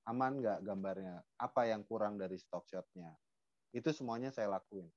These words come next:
Saya cek semua prosesnya, segala macam.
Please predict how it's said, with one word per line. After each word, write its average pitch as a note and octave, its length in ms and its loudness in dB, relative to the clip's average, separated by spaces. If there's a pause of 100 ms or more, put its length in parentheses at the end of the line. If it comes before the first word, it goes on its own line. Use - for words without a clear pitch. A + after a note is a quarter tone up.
(1080)
Saya F#2 180 -4 (140)
cek D3 160 4
semua B2 320 -2
prosesnya, A2+ 720 -2
segala G#2 340 0
macam. F#2+ 400 -8